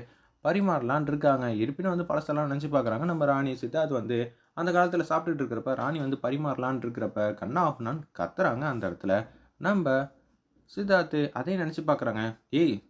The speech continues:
நீதாம்மா எனக்கு சாப்பாடு எடுத்து வைக்கணும், எனக்காக நீ ஏகப்பட்ட விஷயத்தெல்லாம் போராடி இருக்க, உனக்காக நான் இதை கூட செய்ய மாட்டேனா?" அப்படின்னு சொல்லும்போது, இந்த இடத்துல வேற ஏதோ பிரச்சனை நடந்துகிட்டு இருக்கு. இருந்தாலும் சித்தார்த்தெல்லாம் முழுசாலாம் மாறி இருப்பான்னு எனக்கு நம்பிக்கையே இல்ல.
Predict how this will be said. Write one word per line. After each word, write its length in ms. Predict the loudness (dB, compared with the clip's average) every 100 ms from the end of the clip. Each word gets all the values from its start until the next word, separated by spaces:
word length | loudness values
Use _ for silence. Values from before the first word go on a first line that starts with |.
| _
நீதாம்மா 420 | -2 0 2 2 0
எனக்கு 200 | -2 -4
சாப்பாடு 380 | -4 0 0 0
எடுத்து 200 | 0 0
வைக்கணும், 460 | 0 -2 0 -2
எனக்காக 460 | -2 -2 0 0 0
நீ 100 | 0
ஏகப்பட்ட 420 | 0 0 0 -2 -4
விஷயத்தெல்லாம் 480 | -4 -6 -4 -4 -2
போராடி 340 | 0 2 2
இருக்க, 200 | -2 -2 -2
உனக்காக 400 | -2 0 0 0
நான் 160 | 0
இதை 120 | -4 -4
கூட 140 | -6
செய்ய 220 | -6 -6
மாட்டேனா?" 380 | -4 -2 0 -2
அப்படின்னு 280 | -2 -4 -2
சொல்லும்போது, 400 | -2 0 2 0 0 -10 _ -4
இந்த 140 | 2
இடத்துல 300 | 2 2 2
வேற 160 | 4 4
ஏதோ 160 | 4 0
பிரச்சனை 340 | -2 -6 -4
நடந்துகிட்டு 400 | -2 0 0 -2
இருக்கு. 220 | -6 -4 -2
இருந்தாலும் 380 | -2 0 0 0
சித்தார்த்தெல்லாம் 520 | 2 4 4 2 -2
முழுசாலாம் 400 | -4 -2 -2 0
மாறி 240 | 0 0 -2
இருப்பான்னு 340 | -2 -4 -2
எனக்கு 200 | -2 -2
நம்பிக்கையே 440 | -2 -2 0 0
இல்ல. 160 | 4